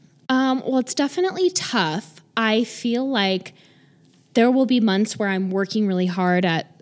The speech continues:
on Peanut Butter Creative and doing graphic design stuff. And I just kinda realize, I'm like, "Wow, I haven't done anything fashion related." And that's, like, really what brings me joy. And I have to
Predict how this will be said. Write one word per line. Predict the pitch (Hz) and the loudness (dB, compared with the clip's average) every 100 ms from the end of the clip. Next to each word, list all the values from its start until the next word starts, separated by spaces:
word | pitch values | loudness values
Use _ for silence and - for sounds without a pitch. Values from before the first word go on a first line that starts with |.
| - | -4
on | 196 185 180 | 0 2 2
Peanut | - 190 | 0 0
Butter | 175 175 | 0 -4
Creative | 175 202 233 233 226 196 | -2 -2 0 2 2 0
and | 190 | -2
doing | 190 175 | -2 -2
graphic | 180 180 180 190 | -4 -4 -6 -8
design | 190 175 175 | -6 -2 -2
stuff. | 185 190 190 | -2 -2 -2
And | 170 | -2
I | |
just | 175 196 - | -2 -4 -4
kinda | 226 202 | -2 -2
realize, | 190 175 180 | 0 -2 -2
I'm | 175 | -2
like, | 170 170 - - - - | -4 -8 -14 -20 -20 -4
"Wow, | 277 277 214 | -2 0 2
I | |
haven't | 233 294 311 | 2 2 0
done | 285 233 - | 2 0 2
anything | 226 262 254 240 | 4 4 4 0
fashion | 226 202 190 208 | 0 -2 0 0
related." | 208 190 190 190 | 0 0 0 -2
And | 180 - | -2 -4
that's, | 202 214 247 | -2 -2 0
like, | 269 247 | -2 -2
really | 202 226 233 | 0 2 2
what | 214 190 | 2 0
brings | 214 220 208 | 2 2 0
me | 208 | -2
joy. | 202 196 190 185 | -2 -2 0 0
And | 175 | -2
I | 185 | -2
have | 214 214 220 | -4 -4 -6
to | - 226 190 185 | -2 0 2 0